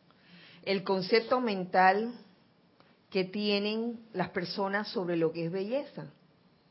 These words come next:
Entonces pensamos que una mujer bella tiene que verse como una, ¿qué? Una Barbie. Yo no sé para qué inventaron la Barbie.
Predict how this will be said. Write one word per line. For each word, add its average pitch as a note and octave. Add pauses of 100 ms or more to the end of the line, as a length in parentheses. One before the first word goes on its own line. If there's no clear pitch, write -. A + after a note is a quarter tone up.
(1300)
Entonces G3+
pensamos G#3 (440)
que F3 (640)
una G#3
mujer G#3+
bella A3
tiene A3+
que G3
verse F#3
como F3+
una, G3+ (400)
¿qué? B3 (1300)
Una F#3
Barbie. G#3
Yo G3
no G3+
sé A3+
para G3+
qué B3
inventaron G3+
la E3
Barbie. F#3